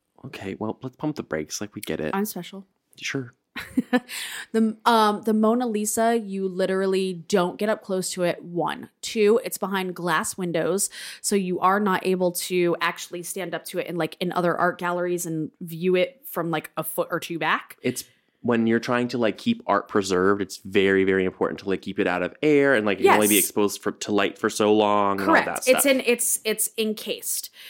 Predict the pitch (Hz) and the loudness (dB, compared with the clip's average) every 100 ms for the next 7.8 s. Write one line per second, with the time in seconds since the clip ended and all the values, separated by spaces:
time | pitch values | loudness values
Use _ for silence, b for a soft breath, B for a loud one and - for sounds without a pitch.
0 | B B - 262 233 208 208 208 - 214 | B B -2 4 6 6 6 4 2 2
1 | 196 - 196 196 196 190 180 - 170 - | 2 0 -2 -2 -4 -4 -2 0 -2 -2
2 | 220 220 160 147 180 - 165 170 165 165 | 0 2 2 -2 -2 -2 -4 -4 -4 -4
3 | - 139 - B B B 233 - - - | -6 -12 -12 B B B -2 -2 -4 -4
4 | 202 240 381 - 233 202 196 - - 170 | 0 0 0 -2 -2 0 0 -2 -6 -8
5 | - - - - b 208 202 202 196 185 | -8 -12 -14 -20 b -4 -2 0 0 2
6 | 220 240 214 202 202 - 214 196 180 185 | 2 4 2 0 -4 -8 -6 -6 -2 0
7 | 175 165 165 277 165 147 - | 0 0 4 4 4 -2 -6